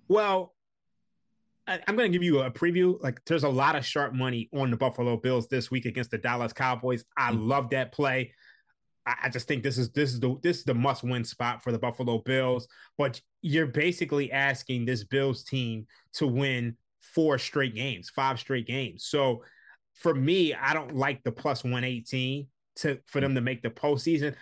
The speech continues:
Speaker 1: I think if you're gonna go, you're gonna, you gotta go all the way. You can get the Bills right now at twenty-two to one to win the Super Bowl.
Speaker 2: Wow.
Speaker 1: That's the way to play it. And obviously,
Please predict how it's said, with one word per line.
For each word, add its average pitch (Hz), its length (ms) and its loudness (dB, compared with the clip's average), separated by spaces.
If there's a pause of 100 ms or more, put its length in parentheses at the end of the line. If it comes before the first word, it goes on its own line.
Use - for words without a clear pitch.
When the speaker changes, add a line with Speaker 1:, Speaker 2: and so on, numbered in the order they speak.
(120)
Speaker 1:
I 180 100 2
think 185 140 -2
if 135 80 -2
you're 151 100 2
gonna 147 200 0
go, 127 420 2
you're 120 140 -2
gonna, 131 260 -2
you 180 80 -2
gotta 180 180 4
go 143 160 4
all 131 220 2
the 117 60 2
way. 113 280 -2 (300)
You 160 100 2
can 190 140 2
get 165 160 2
the 156 80 2
Bills 139 400 2
right 131 300 0
now 127 260 0
at 120 300 -6
twenty-two 151 500 -4
to 131 60 0
one 123 360 0
to 117 60 -2
win 117 200 -4
the 104 100 -8
Super 123 260 -4
Bowl. - 300 -16 (200)
Speaker 2:
Wow. 87 460 2
Speaker 1:
That's - 160 -4
the 160 100 2
way 143 220 2
to 127 80 0
play 131 300 -2
it. 101 180 -6
And 135 100 -2
obviously, 143 640 2